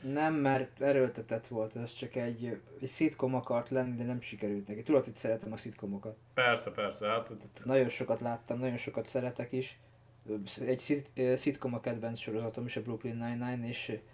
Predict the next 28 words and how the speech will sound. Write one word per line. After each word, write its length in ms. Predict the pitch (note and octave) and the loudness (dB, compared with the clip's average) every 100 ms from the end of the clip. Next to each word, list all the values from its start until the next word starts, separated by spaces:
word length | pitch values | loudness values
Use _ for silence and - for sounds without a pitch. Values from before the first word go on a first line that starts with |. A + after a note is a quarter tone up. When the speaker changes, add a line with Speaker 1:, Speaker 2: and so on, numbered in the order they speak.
| - - - - - | -20 -20 -20 -20 -6
Speaker 1:
ez 120 | A#2+ | -2
a 60 | B2+ | -2
She-Hulk, 500 | - C#3 A#2+ A#2 - | 2 2 2 -2 -2
ez, 320 | A2+ - - - | -2 -4 -14 -14
fú, 260 | - A2 - - - - | -10 -8 -10 -20 -20 -14
nem. 320 | A2+ G#2 G2 - | -10 -10 -12 -4
Speaker 2:
Tehát 180 | C3+ C#3 | -2 0
akkor 280 | D3 D3+ C#3+ | 0 2 6
a 380 | C#3 C#3 C#3+ C#3 | 8 8 4 4
Speaker 1:
Olyan 160 | C#3 | 4
szinten 360 | C#3 - C3+ C3+ | 4 0 0 -2
cringe 340 | B2+ C3+ C3 | 0 -2 0
volt. 180 | B2+ B2+ - - - - - - | -2 -2 -8 -20 -20 -20 -20 -10
Speaker 2:
Tehát 180 | - C#3 | 0 2
akkor 240 | C#3+ D3 C#3 | 2 2 6
nálad 360 | C#3+ D3 C#3+ | 8 8 6
a 200 | C3+ B2+ | 6 4
Scrubs-nak 760 | A#2+ - C3+ C3+ C3 - C#3+ C3+ | 0 4 6 6 2 -2 0 4
átvetté-, 560 | A2 - B2+ - C3+ - - | 2 0 -4 -2 -6 -6 -4
át-, 240 | A#2+ A#2+ | 2 2
át-, 200 | C3+ A#2+ - | 2 -4 0
átvette 420 | B2 - B2 - | 0 2 -2 2
a 80 | B2+ | 2
helyét 340 | C3+ C#3+ C#3 | 6 4 4
akkor 300 | C3+ - A#2 | -2 -4 -2
a 80 | G#2+ | 0
Brooklyn 320 | G2+ G2+ C3 C3 | 0 -6 -6 0
Nine-Nine? 380 | C3+ A2+ G2+ | 0 0 -4